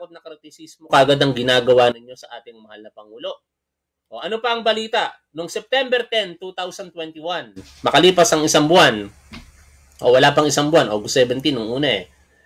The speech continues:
after almost a month, Afghan refugees, refugees now in Philippines. Oh. Maikakaila nyo ba ngayon ito? Nasa balita. Sino ngayon ang pumayag? Una,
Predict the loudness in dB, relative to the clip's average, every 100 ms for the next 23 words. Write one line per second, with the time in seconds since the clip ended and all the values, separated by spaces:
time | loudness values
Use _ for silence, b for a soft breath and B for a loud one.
0 | _ -4 -2 4 6 6 4 2 2 2
1 | 0 -2 -10 -18 -18 _ _ _ _ _
2 | _ -6 -6 -6 -6 -6 -6 -10 -12 -18
3 | -14 -14 -14 -20 _ _ _ _ -10 -10
4 | -14 -14 -14 -16 -20 4 8 10 8 6
5 | 4 2 4 2 4 2 -2 -6 -20 -20
6 | _ _ _ _ _ _ _ _ _ _
7 | _ _ _ -18 -16 -16 -20 _ _ _
8 | _ _ _ _ _ _ _ _ _ _
9 | _ _ _ _ _ _ _ _ _ _
10 | -12 -8 -8 -8 -8 -6 -6 -6 -10 -10
11 | -12 -14 -16 -16 -16 -14 -14 -12 -10 -10
12 | -12 -16 -18 -20 _ _ _ _ _ _
13 | _ _ -10 -8 -6 -6 -6 -8 -10 -10
14 | -6 -6 -6 -8 -16 -10 -10 -10